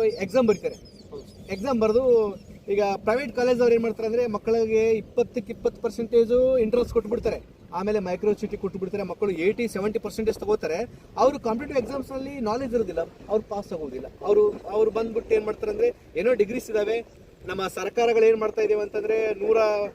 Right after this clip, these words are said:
ಒಂದೂರ ಇಪ್ಪತ್ತು ಸಾವಿರ ಶಿಕ್ಷಕರನ್ನು ನೇಮಕ ಮಾಡ್ಬೇಕು, ರೆಸಿಡೆನ್ಷಿಯಲ್ and ನಾನ್ ರೆಸಿಡೆನ್ಷಿಯಲ್ ಅಲ್ಲಿ. ಅವ್ರು ಮಾಡ್ತಾ ಇಲ್ಲ, ಬರೇ ಏನ್ ಮಾಡ್ತಾ ಇದ್ರೆ, ಅತಿಥಿ ಶಿಕ್ಷಕರು, ಅತಿಥಿ ಶಿಕ್ಷಕರು ಅಂತೇಳಿ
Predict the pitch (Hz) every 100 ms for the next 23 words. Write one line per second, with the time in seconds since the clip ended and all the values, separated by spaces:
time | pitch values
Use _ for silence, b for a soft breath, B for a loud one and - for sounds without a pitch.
0 | - - 175 220 233 226 202 - 220 214
1 | 208 196 214 220 214 208 - 220 220 220
2 | 226 196 220 226 214 196 220 214 170 160
3 | 160 208 214 208 233 214 196 165 185 202
4 | 202 190 - 170 240 - B B 208 202
5 | 214 247 240 233 175 175 240 233 233 233
6 | 240 240 285 - b b 165 208 208 220
7 | 226 - 226 226 233 294 247 214 208 196
8 | 208 214 - 202 190 202 202